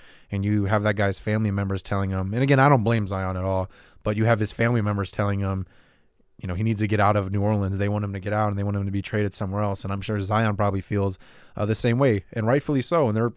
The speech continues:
are plenty of other players. Anthony Davis lasted maybe six or seven seasons, I think, and, um, in New Orleans, was, which also the same franchise Zion Williamson is a part of now.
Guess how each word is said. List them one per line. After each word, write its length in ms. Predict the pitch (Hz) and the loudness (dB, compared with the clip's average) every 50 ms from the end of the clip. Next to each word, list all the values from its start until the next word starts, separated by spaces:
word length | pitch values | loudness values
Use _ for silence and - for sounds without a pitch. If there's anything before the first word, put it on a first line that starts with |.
| _ | _
are 80 | - 110 | -6 -4
plenty 240 | - 139 135 131 127 | 0 2 2 4 6
of 60 | 123 | 6
other 120 | 147 156 147 | 4 4 4
players. 320 | - 131 113 107 104 98 | 2 2 2 2 2 2
Anthony 300 | 107 113 113 120 113 104 | 0 0 0 0 0 0
Davis 340 | 107 117 143 131 113 101 - | 2 2 2 2 0 -2 -2
lasted 480 | 104 101 101 101 - - 110 104 101 - - - - - - - - - - _ | -2 -2 -2 -2 -4 -4 -4 -4 -4 -6 -10 -16 -20 -20 -20 -20 -20 -20 -12 _
maybe 480 | - 113 113 113 113 110 110 110 104 101 - - - - - _ | 0 2 2 4 4 4 4 2 0 -2 -8 -16 -20 -20 -20 _
six 400 | - - - - 127 120 - - | -12 -10 -4 -4 -4 -4 -2 -2
or 60 | 127 113 | -2 0
seven 320 | - - 123 123 127 127 | 2 4 4 4 4 2
seasons, 400 | 123 - 143 139 143 151 151 147 | 2 2 0 2 2 2 2 4
I 100 | 143 143 | 4 4
think, 300 | - 151 156 175 170 - | 2 0 -2 -2 0 0
and, 120 | 120 110 | 0 2
um, 440 | 110 107 104 104 101 98 101 98 95 - _ _ _ _ _ _ _ _ _ _ _ _ - - | 2 2 2 2 0 0 -2 -4 -6 -10 _ _ _ _ _ _ _ _ _ _ _ _ -4 0
in 100 | 117 110 | 2 2
New 80 | 104 | 4
Orleans, 460 | 104 110 117 120 131 135 143 147 131 | 4 6 6 6 6 4 4 2 0
was, 180 | 110 107 101 110 | -2 -4 -2 -2
which 140 | 117 107 117 | -4 -2 0
also 480 | 113 113 117 - - 113 104 107 113 107 - | 0 0 0 0 0 0 0 -2 -4 -6 -8
the 80 | 110 - | -8 -6
same 240 | - 117 110 104 | -4 -2 -2 -2
franchise 480 | - - 107 104 98 95 107 98 98 95 | -2 -2 -2 -2 -2 -2 -2 -2 -2 -2
Zion 260 | 101 98 98 98 95 | -2 -2 -2 -4 -4
Williamson 380 | 98 101 104 95 - - 95 92 | -4 -4 -6 -6 -6 -8 -6 -6
is 100 | 90 92 | -8 -8
a 40 | 90 | -8
part 200 | 101 98 92 95 | -6 -4 -4 -4
of 80 | 92 | -4
now. 300 | 98 98 98 98 107 117 | -4 -4 -2 -4 -4 -6